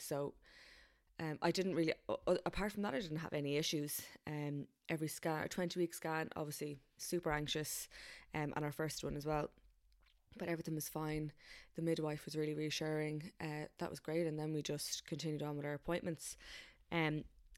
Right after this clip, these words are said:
but at about, Sean was, it was, oh, oh. <laughs> So I have Eva with me, who is on my lap, having a snooze. Um,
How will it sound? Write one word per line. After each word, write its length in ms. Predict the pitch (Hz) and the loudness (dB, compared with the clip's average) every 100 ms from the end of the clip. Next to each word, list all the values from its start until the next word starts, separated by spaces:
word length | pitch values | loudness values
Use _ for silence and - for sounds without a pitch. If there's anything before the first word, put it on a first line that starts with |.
| - - | -20 0
but 220 | 190 180 - | 4 4 4
at 100 | 175 | 0
about, 840 | 175 185 175 170 170 156 - - - - | 0 2 4 4 2 0 -2 -2 -4 -6
Sean 320 | - - 185 185 | 0 4 4 4
was, 140 | 339 494 494 415 - | 4 6 6 4 0
it 60 | |
was, 300 | 165 160 - - | -4 -4 -12 -6
oh, 400 | - 466 480 466 - - | 4 10 12 10 6 -6
oh. 200 | 220 226 - - 277 440 453 - - - | -6 -6 -8 -10 4 8 8 8 2 2
<laughs> 60 | 247 - - - - - _ - - | -4 -6 -20 -20 -20 -20 _ -20 -12
So 140 | - | -4
I 40 | 196 | -2
have 200 | 208 202 | -2 0
Eva 320 | 220 214 190 | 4 4 6
with 160 | 160 160 | 4 4
me, 200 | 156 156 _ - | 0 -6 _ -10
who 220 | 175 165 - | -6 -6 -6
is 460 | 160 160 156 156 156 - - _ _ _ _ _ | -6 -4 -4 -6 -10 -14 -16 _ _ _ _ _
on 100 | - | -8
my 100 | 190 | -4
lap, 200 | 156 151 - - _ - | -4 -6 -12 -20 _ -10
having 180 | 185 165 | -6 -4
a 40 | |
snooze. 460 | 160 165 156 156 - _ - - - - - - _ _ | -4 -4 -4 -4 -12 _ -20 -20 -20 -20 -20 -20 _ _
Um, 360 | 175 160 151 | -6 -4 -4